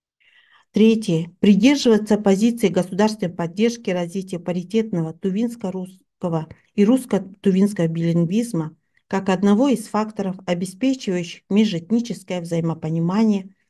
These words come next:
и гармоничное развитие в современном обществе. Четвертое. Исходить из интересов деятельности всех субъектов языковой политики, необходимость проведения основных направлений языковой политики в республике с участием гражданского общества,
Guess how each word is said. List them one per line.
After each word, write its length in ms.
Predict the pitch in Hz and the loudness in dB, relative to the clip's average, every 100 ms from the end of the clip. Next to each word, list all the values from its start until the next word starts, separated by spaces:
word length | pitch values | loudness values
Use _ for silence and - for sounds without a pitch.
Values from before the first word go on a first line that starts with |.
| _ | _
и 80 | - | -6
гармоничное 720 | 185 202 180 190 233 - 185 170 | 0 0 2 2 0 -2 -4 -2
развитие 440 | 165 190 190 170 | -4 -6 -8 -8
в 20 | |
современном 680 | - 156 165 165 165 156 - | -8 -8 -2 0 0 -4 -8
обществе. 600 | 160 - - - 113 - _ _ _ _ _ _ _ - - _ | -12 -14 -20 -14 -16 -16 _ _ _ _ _ _ _ -20 -20 _
Четвертое. 720 | 220 214 240 254 - 160 - | -2 4 4 4 2 -2 0
Исходить 540 | 202 - 226 247 262 | -2 2 2 2 0
из 160 | 208 - | -4 0
интересов 640 | 196 202 208 233 233 175 | 0 2 4 2 2 -4
деятельности 580 | 170 220 220 170 165 165 | -2 -2 -2 -6 -10 -12
всех 320 | 165 - 226 | -10 -6 -6
субъектов 640 | 220 180 170 196 196 165 170 | -6 -8 -4 -6 -6 -8 -4
языковой 500 | 165 165 175 175 175 | -2 -2 0 0 -2
политики, 800 | 165 151 220 226 - - - - _ _ - - - | -4 -2 -2 -2 -8 -8 -10 -14 _ _ -20 -14 0
необходимость 800 | 190 196 226 220 262 254 240 - - | 2 2 2 4 4 2 0 -12 -12
проведения 560 | - 190 190 202 233 196 | -2 -2 0 2 2 2
основных 400 | 180 196 190 220 | -2 -4 -2 -2
направлений 640 | 202 170 170 180 220 208 | -4 -6 -6 -4 -2 -4
языковой 360 | 175 - 180 175 | -6 -10 -8 -8
политики 500 | 175 170 170 - 170 | -6 -6 -8 -10 -8
в 40 | |
республике 680 | 165 170 170 180 170 165 156 - _ _ _ | -4 -6 -6 -8 -8 -8 -10 -12 _ _ _
с 120 | - | -2
участием 520 | 202 240 262 262 196 | 0 4 2 2 0
гражданского 680 | 180 175 170 196 202 185 165 | 2 0 2 0 0 -2 -2
общества, 640 | - 233 - 202 - 185 | 0 -2 -6 -12 -8 -8